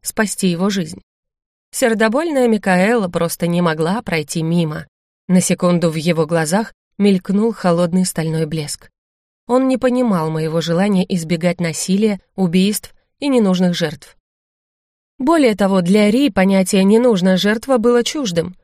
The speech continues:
Он считал, что каждый в той или иной степени заслуживает смерти. Не уверена, что его хоть когда-нибудь терзали моральные сомнения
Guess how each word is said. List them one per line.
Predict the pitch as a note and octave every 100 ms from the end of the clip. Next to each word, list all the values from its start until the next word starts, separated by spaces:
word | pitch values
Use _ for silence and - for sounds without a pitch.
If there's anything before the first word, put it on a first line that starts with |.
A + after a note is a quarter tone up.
| _ -
Он | F#3+ G3
считал, | - A3 G#3
что | G3 -
каждый | F#3 G#3 A#3 G3
в | E3
той | - A3
или | - F3+ D#3+ D#3+
иной | E3 D#3+
степени | - F3+ F#3 A3 A3+ _ _
заслуживает | F#3+ F#3+ F3+ E3+ E3 E3+ E3+
смерти. | - F3 D#3 - - - _ _ _
Не | - G3
уверена, | G3 G#3 F#3+ D#3+
что | D#3+ F3
его | D#3+ D#3+
хоть | - F3
когда-нибудь | - E3 D#3 G3 G#3 F3 F3 - _ _ -
терзали | D4+ C4 A#3 F#3+
моральные | F3 F3+ F#3 D#3+ D#3+
сомнения | - D#3 E3 G#3 G3